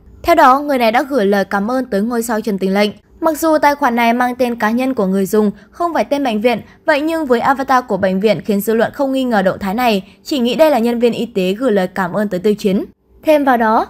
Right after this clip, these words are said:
người này còn đăng hình ảnh nhân viên y tế đứng cùng thùng vật tư quyên góp có dán logo phòng làm việc của Tiêu Chiến, càng làm mọi người tin tưởng hành động chân thành bên phía nam diễn viên. Cùng ngày, bài viết cảm ơn Tiêu Chiến của tài khoản có avatar bệnh viện có hơn ba mươi lăm nghìn lượt like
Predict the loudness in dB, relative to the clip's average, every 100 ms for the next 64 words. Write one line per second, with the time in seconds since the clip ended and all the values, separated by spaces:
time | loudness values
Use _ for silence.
0 | -8 -4 0 2 0 2 -2 2 0 0
1 | -2 -2 0 0 -2 2 0 0 -6 0
2 | 0 2 2 0 -2 -2 -2 0 0 -2
3 | -2 -2 0 0 0 0 0 0 0 0
4 | 0 2 2 0 0 -2 0 0 -2 -2
5 | -2 -2 0 0 0 -6 -8 -4 0 0
6 | 0 0 0 -2 -2 -2 -2 -2 -2 -2
7 | -2 -2 -4 -4 -4 -2 0 -2 -2 -2
8 | -2 -2 2 2 0 -8 -18 -20 -2 0
9 | 2 2 2 2 0 0 -2 -2 -4 -2
10 | 2 2 2 0 0 0 -2 0 -4 -2
11 | -4 -4 -4 -2 -2 0 -2 -2 0 0
12 | 0 -8 _ 2 2 2 0 2 2 4
13 | 2 2 2 2 2 2 2 2